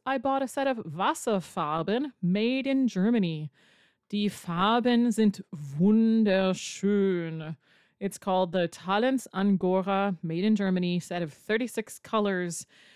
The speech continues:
and they are absolutely gorgeous.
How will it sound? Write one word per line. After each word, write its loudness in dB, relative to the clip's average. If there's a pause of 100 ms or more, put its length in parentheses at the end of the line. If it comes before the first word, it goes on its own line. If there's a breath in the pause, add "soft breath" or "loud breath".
(260 soft breath)
and -2
they 0
are -2 (180)
absolutely -2 (420)
gorgeous. -6